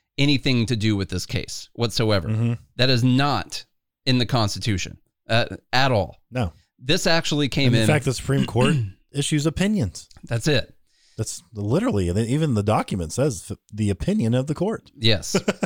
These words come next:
Speaker 1: It is their opinion. They are not the, the final lawmaker
Speaker 2: Yeah.
Speaker 1: in, in any kind of way.
Speaker 2: They're not the ultimate arbiters.
Speaker 1: No, no, not at all. So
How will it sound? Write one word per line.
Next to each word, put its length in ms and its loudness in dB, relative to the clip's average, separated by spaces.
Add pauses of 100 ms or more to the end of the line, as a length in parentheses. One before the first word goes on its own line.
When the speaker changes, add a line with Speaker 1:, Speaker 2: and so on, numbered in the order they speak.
(240)
Speaker 1:
It 140 -2
is 160 0
their 220 4
opinion. 440 0
They 180 0
are 60 2
not 260 0
the, 220 0
the 140 -4
final 480 0
lawmaker 680 0 (180)
Speaker 2:
Yeah. 140 2
Speaker 1:
in, 240 -2
in 220 0
any 200 2
kind 260 0
of 80 0
way. 300 0
Speaker 2:
They're 80 2
not 180 2
the 160 -2
ultimate 440 0
arbiters. 600 0 (280)
Speaker 1:
No, 420 2 (260)
no, 280 2
not 240 2
at 80 2
all. 260 0 (240)
So 460 0